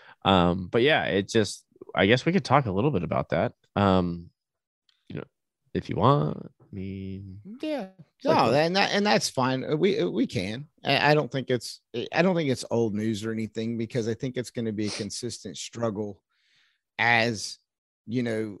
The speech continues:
Speaker 2: <sighs> when you look at the opportunities that people were talking about, and, and, and we do, okay, we say, I say we,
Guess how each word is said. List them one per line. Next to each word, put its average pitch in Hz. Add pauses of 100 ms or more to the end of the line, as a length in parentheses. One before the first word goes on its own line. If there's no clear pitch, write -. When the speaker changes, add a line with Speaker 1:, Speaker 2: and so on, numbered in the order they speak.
(1040)
Speaker 2:
<sighs> - (1500)
when 139
you 127
look 139
at 127
the -
opportunities 113
that -
people 101
were 98
talking 92
about, 92
and, 127 (560)
and, 135
and 139
we 131
do, 95 (200)
okay, 101
we 101
say, 92
I 107
say 95
we, 98